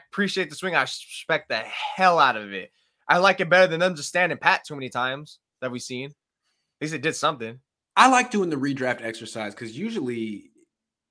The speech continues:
Speaker 2: pretty quickly you realize you, that team should have taken someone else in hindsight. I, not in this case. Not yet, at least. Twenty twenty, I mean, Kinlaw, like, Tristan Wirfs is an all-pro offensive tackle. Like,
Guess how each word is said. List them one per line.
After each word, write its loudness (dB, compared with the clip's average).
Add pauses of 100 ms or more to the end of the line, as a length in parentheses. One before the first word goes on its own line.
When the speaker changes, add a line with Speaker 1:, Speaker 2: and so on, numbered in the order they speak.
(220)
Speaker 2:
pretty -2
quickly -6 (420)
you -4
realize 2
you, -10 (240)
that -18
team -6
should -10
have -10
taken -6
someone -12
else -16
in -12
hindsight. -14 (680)
I, 0
not 10
in 6
this 4
case. -6 (560)
Not 6
yet, 4
at -4
least. -16 (300)
Twenty 0
twenty, 0 (560)
I 2
mean, 0
Kinlaw, 0
like, -6 (920)
Tristan -6
Wirfs -8
is -12
an -10
all-pro -6
offensive -14
tackle. -12
Like, -18